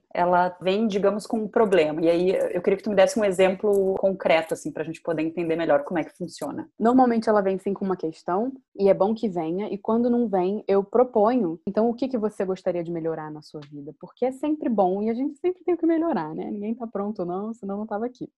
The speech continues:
Speaker 2: Porque se não for assim, é que nem você ir no médico fazer um check-up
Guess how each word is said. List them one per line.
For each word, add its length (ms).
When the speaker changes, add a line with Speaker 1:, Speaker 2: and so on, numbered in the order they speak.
Speaker 2:
Porque 240
se 140
não 100
for 200
assim, 300
é 60
que 140
nem 100
você 500
ir 180
no 80
médico 720
fazer 220
um 80
check-up 500